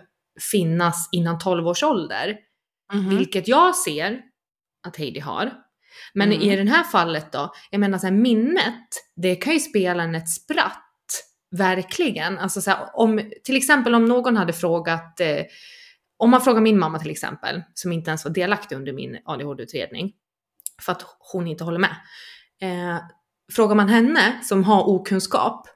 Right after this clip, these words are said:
Speaker 1: så skulle hon ha då sagt att, "Nej, men Lina hade inget problem för ett tolv års ålder."
Speaker 2: Men
Speaker 1: Då
Speaker 2: där
Speaker 1: hade ju
Speaker 2: gäller det ju
Speaker 1: liksom,
Speaker 2: liksom också att de
Speaker 1: Ja.
Speaker 2: är professionella och vet vad de
Speaker 1: Jag
Speaker 2: ställer för
Speaker 1: vet.
Speaker 2: frågor.
Speaker 1: Ja, ja, jo,
Speaker 2: För då kan ju
Speaker 1: precis.
Speaker 2: de
Speaker 1: Men det är,
Speaker 2: själva
Speaker 1: ja,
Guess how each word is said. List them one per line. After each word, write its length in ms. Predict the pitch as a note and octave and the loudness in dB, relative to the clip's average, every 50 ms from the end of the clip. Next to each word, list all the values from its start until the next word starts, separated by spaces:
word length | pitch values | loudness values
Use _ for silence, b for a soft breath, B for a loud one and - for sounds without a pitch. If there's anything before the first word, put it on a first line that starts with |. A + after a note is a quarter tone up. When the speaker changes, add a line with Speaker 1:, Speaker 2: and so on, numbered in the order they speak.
| _ _ | _ _
Speaker 1:
så 160 | - - G#3 | -4 -2 -2
skulle 220 | G3+ - G3+ F3 | 0 2 4 4
hon 180 | E3 F3 E3+ D#3+ | 4 4 2 0
ha 80 | D#3 D3+ | 0 -2
då 300 | - E3+ E3+ F#3+ F3+ - | 0 2 2 2 2 4
sagt 280 | - G3+ - - - | 2 0 0 0 -2
att, 200 | D#3 D3+ D3+ - | -2 -2 -2 -2
"Nej, 120 | F3 E3+ E3 | 0 0 2
men 120 | E3 D#3+ | 2 2
Lina 220 | F3+ B3+ E4 E4+ | 2 2 4 4
hade 180 | A3 E3+ D3+ D#3 | 2 2 2 0
inget 360 | D#3+ D3+ A#2 G#2 B2 E3 - | -2 -2 -4 -6 -6 -8 -8
problem 340 | - - D3+ - F#2 - E3 - _ - | -8 -6 -4 -4 -4 -4 -8 -12 _ -4
för 80 | E3+ | -4
ett 160 | C#3+ C#3+ - - - _ _ - | -4 -4 -6 -14 -20 _ _ -6
tolv 160 | - D#3+ - | -6 -4 -4
års 140 | - D#3+ - | -6 -6 -6
ålder." 240 | D#3 B2 F2 E2+ - - - - | -6 -6 -8 -10 -12 -14 -16 -12
Speaker 2:
Men 100 | - G3+ | -8 -2
Speaker 1:
Då 80 | G3+ C4+ | 2 2
Speaker 2:
där 80 | C4+ B3+ | 4 4
Speaker 1:
hade 140 | A#3+ B3 | 4 4
ju 80 | A3+ G#3 | 4 4
Speaker 2:
gäller 60 | G3+ F3+ E3+ | 4 4 2
det 80 | E3 E3+ | 2 0
ju 60 | F3 | 0
Speaker 1:
liksom, 140 | F3 E3 E3+ | 0 0 -2
Speaker 2:
liksom 340 | E3+ E3 - - - E3 E3 | -6 -8 -10 -12 -10 -8 -8
också 260 | E3+ - _ - E3+ | -8 -8 _ -4 -4
att 160 | D#3 D#3 - | -4 -4 0
de 60 | A3+ | 2
Speaker 1:
Ja. 180 | C4+ A#3+ A3+ A3 | 4 4 4 2
Speaker 2:
är 40 | G#3 - | 0 -2
professionella 680 | - E3 E3+ E3+ E3 - - G3 G#3+ G#3+ G3 F3+ F3 | -6 -10 -10 -10 -12 -10 -8 -4 -2 0 0 0 0
och 80 | F3 F3+ | -2 -2
vet 200 | F3+ F3+ - - | -4 -6 -6 -4
vad 60 | - | -2
de 40 | A3 | -2
Speaker 1:
Jag 80 | A3 F#3 | -2 0
Speaker 2:
ställer 220 | G3 B3 A3+ F3 | 2 2 2 2
för 80 | E3 D#3 | 0 -2
Speaker 1:
vet. 100 | C#3+ - | -4 -4
Speaker 2:
frågor. 500 | G3+ G#3+ A3+ A3 G3+ - - A2 D3 - - - _ _ | -2 0 0 0 -2 -2 -6 -8 -10 -10 -12 -18 _ _
Speaker 1:
Ja, 500 | A3 G#3+ G3 F3 D3+ - - D#3 - - - | 4 6 6 6 4 0 -4 -6 -8 -8 -4
ja, 120 | A3+ A3+ A3+ | -2 -2 -2
jo, 280 | G#3+ A#3 B3+ A#3+ A3+ G#3+ | -2 -2 0 0 0 0
Speaker 2:
För 80 | G#3+ F#3+ | 0 -2
då 80 | F#3+ | -2
kan 80 | A3 A#3+ | 0 2
ju 20 | |
Speaker 1:
precis. 140 | G#3+ G3+ G3+ | 2 2 2
Speaker 2:
de 160 | F#3 F3+ F3 | 2 4 4
Speaker 1:
Men 100 | A3+ A#3+ | 4 6
det 80 | A#3 A3 | 6 4
är, 60 | F3+ | 4
Speaker 2:
själva 320 | F#3+ G#3+ A3 G#3+ G3+ F#3+ | 2 2 2 2 4 6
Speaker 1:
ja, 420 | E3+ D3 D#3 D3+ C#3 D#3+ - - | 6 6 6 4 2 -4 -10 -18